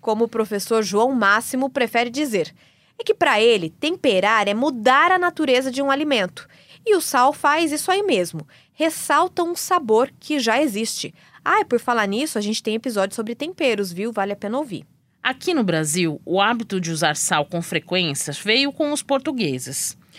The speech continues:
Speaker 2: Apesar de que, olha só, os povos indígenas já conheciam o sal de outras fontes,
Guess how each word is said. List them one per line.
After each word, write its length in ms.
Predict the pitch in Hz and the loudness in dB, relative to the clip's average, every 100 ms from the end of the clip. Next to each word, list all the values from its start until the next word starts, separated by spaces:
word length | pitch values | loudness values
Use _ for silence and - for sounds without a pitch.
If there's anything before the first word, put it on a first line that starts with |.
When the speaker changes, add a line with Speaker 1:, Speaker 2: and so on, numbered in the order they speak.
| - - - | -20 -18 -6
Speaker 2:
Apesar 760 | - 494 466 175 170 196 403 | -2 2 2 2 2 2 0
de 140 | 302 359 | -2 -6
que, 520 | - 202 180 214 294 | -4 0 2 2 0
olha 240 | 190 269 392 | 0 0 2
só, 300 | - 170 135 - - | 0 0 -2 -8 -10
os 200 | 226 226 | -6 -4
povos 540 | - 220 233 302 294 220 | -2 2 4 4 2 0
indígenas 680 | 190 170 247 190 165 160 165 | 0 0 0 2 0 -2 -2
já 120 | 220 | -4
conheciam 680 | 277 330 370 - 277 269 277 | -2 -2 -2 -2 -2 -2 -2
o 80 | 294 | -2
sal 300 | - 247 269 | 2 2 0
de 200 | 285 - | -4 0
outras 680 | 226 254 311 370 381 381 - | 2 4 4 2 0 0 0
fontes, 640 | 277 247 240 - 160 - | 0 2 0 -4 -4 -4